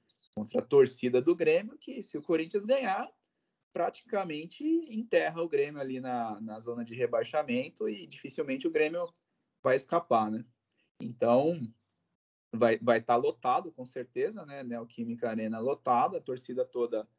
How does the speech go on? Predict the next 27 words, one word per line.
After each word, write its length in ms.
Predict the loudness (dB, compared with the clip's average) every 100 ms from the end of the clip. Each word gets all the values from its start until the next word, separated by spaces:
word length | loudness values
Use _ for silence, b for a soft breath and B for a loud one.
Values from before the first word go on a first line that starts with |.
| _ _ _ _ -14
empurrando. 760 | -10 -2 2 4 4 2 -2 -2
É, 520 | -2 0 0 0 -2 -10 _ _ _ 0
vai 140 | 2
ser 180 | 2 0
mais 280 | 0 -2 -2
também 400 | -6 -4 -4 -4
um, 100 | -4
um, 400 | -6 -8 -8 -10
um, 60 | -4
pras 360 | 2 2 0
estatísticas, 760 | -6 -2 -2 2 2 4 2 -2
né? 100 | -4
Seria 420 | -2 0 4 2
a 120 | 0 -12 -12
nona 400 | -4 0 0 -2
vitória 460 | -6 -2 2 2
consecutiva 680 | -2 -10 -10 -12 -8 -4 -4
em 80 | -4
casa, 400 | 2 4 4 0
importante 520 | -4 -2 -2 -4 -2
também, 400 | -4 -2 -4 -4
né? 140 | -10 -10
Então, 200 | -8 -6
tem 180 | -4 0
vários 400 | 4 4 0 -4
fatores 480 | -6 2 2 2
aí. 280 | 2 2 -2